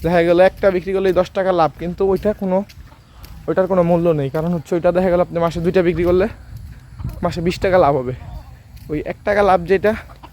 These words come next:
ওইটাই কিন্তু পঞ্চাশ টাকা লাভ হয়ে গেল। তো এটা হচ্ছে প্রথম। দি সেকেন্ড যে ভালো জাত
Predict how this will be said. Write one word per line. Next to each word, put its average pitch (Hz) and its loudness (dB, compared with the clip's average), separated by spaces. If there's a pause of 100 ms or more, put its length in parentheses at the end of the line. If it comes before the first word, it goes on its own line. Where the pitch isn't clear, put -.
(400)
ওইটাই 190 -2
কিন্তু 180 -2
পঞ্চাশ 196 0
টাকা 190 -2
লাভ 147 4
হয়ে 131 -2
গেল। 123 -4 (680)
তো 143 -6
এটা 151 2
হচ্ছে 185 0
প্রথম। 190 -2 (280)
দি 170 2
সেকেন্ড 190 -2 (160)
যে 147 0 (760)
ভালো 160 4
জাত 170 2